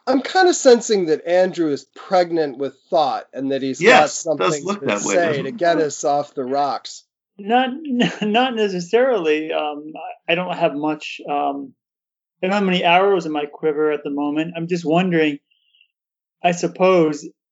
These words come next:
Speaker 3: have there been previous nows that are like this one
Speaker 2: Hmm.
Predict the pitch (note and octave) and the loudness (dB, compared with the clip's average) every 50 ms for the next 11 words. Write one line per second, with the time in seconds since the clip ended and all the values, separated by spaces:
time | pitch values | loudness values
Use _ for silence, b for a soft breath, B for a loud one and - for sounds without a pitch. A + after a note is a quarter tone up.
0 | _ _ _ _ _ _ _ _ _ - - - - A3 F#3 B3 B3+ G#3 C4 A#3 | _ _ _ _ _ _ _ _ _ -18 -8 -2 -2 0 0 0 0 0 0 0
1 | F#3+ - - - A#3+ A#3+ G#3 G#3 A3+ A3 G3+ E3+ - E3+ D3+ D3+ D3 D3+ D3+ D3+ | -2 -4 -6 -4 -2 -2 -2 0 2 2 2 2 2 -2 0 0 2 2 2 2
2 | D3+ D#3 E3 D#3 - - - C#3 C3 C3+ C3+ C3+ C#3 C#3 C3 C3 - C#3 D3+ D3 | 0 0 -2 -4 -6 -4 -4 -2 -2 -2 -2 0 0 0 -2 -2 -4 -4 -4 -4
3 | - - D#3+ D3 D3 D3+ D#3 E3 - _ _ _ _ _ _ _ _ - D#3+ D3+ | -4 -6 -8 -6 -6 -6 -8 -10 -14 _ _ _ _ _ _ _ _ -2 0 2
4 | D3+ C#3+ C3+ B2 A2+ G2+ F#2 | 2 2 0 -2 -4 -6 -8